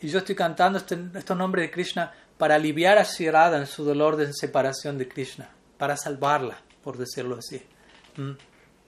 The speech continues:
Desde ese lugar, los asociados de Mahaprabhu, los asociados de Radha y los asociados de Krishna, ¿eh? Krishna también, <laughs> como digo,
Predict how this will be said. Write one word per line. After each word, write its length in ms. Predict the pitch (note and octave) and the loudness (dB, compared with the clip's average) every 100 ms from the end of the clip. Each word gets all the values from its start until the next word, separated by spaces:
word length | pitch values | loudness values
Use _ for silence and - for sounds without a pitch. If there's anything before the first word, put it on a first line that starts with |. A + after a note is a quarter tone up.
| _ - - - | _ -20 -20 -6
Desde 220 | D3+ E3 | 0 2
ese 180 | E3 F#3+ | 2 2
lugar, 220 | F3 F#3+ | 4 4
los 180 | D#3+ - | 4 2
asociados 580 | C#3+ D3+ - D#3+ E3 E3+ | 0 -2 6 8 8 6
de 160 | D3+ C#3+ _ _ - | -2 -8 _ _ -8
Mahaprabhu, 460 | D#3+ D#3+ E3 D#3+ D#3+ | -2 0 0 0 0
los 120 | D3 | -4
asociados 420 | D#3 C#3 F#3 F3+ | -8 -4 2 2
de 120 | E3+ D#3+ | 2 4
Radha 160 | G3 | 4
y 40 | G3 | 4
los 180 | F#3+ | 0
asociados 440 | G3+ F#3+ - C4 A3 | -2 -4 2 4 4
de 100 | D#3 | -2
Krishna, 440 | F#3 A3+ - C#3 | -2 -4 -4 -8
¿eh? 60 | D#3+ G3 | -8 -12
Krishna 340 | - D#3+ - | -12 -10 -10
también, 480 | C#3 D3 C#3 C#3+ E3+ | -8 -6 -4 -4 -6
<laughs> 40 | C3 | -6
como 220 | D3+ C#3+ | -6 -4
digo, 260 | D3+ C3 | -2 -4